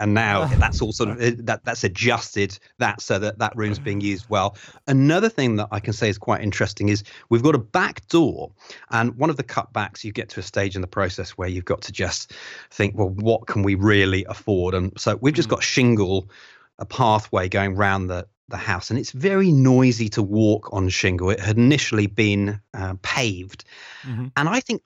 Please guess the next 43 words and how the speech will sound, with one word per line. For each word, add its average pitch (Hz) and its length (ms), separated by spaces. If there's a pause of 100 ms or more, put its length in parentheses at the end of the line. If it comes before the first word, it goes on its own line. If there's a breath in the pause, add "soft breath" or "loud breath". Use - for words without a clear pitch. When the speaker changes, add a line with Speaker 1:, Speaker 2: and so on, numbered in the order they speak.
Speaker 1:
uh, 139 120
personally, 117 680
I'm 127 220
reluctant 123 600
to 113 120
use 110 520
that 117 280
entrance 117 420
because 120 320
I 120 60
know 113 120
you 98 80
have 98 100
to - 100
trudge, - 400
trudge, - 380
trudge 101 480
round 101 280
the 98 60
house. 95 460
Whereas 117 460
if 131 200
it 123 140
had 220 360
been 107 200
paved, 104 540
maybe 143 380
I 123 120
would 110 180
use 113 140
it. 107 40
It'd 104 100
be 110 80
much 127 240
quieter 113 640
to 104 260
nip 117 280
in 110 100
and 104 100
out 104 240
of 95 60
the 90 60
back. 87 380